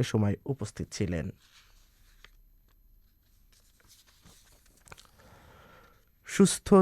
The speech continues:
দেহ সুস্থ মন, মানসম্মত শিক্ষা অর্জন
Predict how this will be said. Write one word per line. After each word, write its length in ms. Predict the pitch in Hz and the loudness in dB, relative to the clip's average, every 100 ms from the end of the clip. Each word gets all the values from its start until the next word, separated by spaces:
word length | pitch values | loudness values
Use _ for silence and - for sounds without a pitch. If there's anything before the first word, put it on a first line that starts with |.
| 147 | 8
দেহ 160 | 151 135 170 | 6 6 2
সুস্থ 360 | - 139 - 131 101 | 2 -4 0 0 4
মন, 160 | 110 160 220 135 | 4 2 -2 4
মানসম্মত 800 | 135 160 165 - 165 156 156 160 151 - | 4 4 0 -2 0 0 0 0 0 -6
শিক্ষা 500 | - 190 - - 175 - | -6 -6 -4 2 2 4
অর্জন 420 | 131 120 - 143 | 2 4 6 4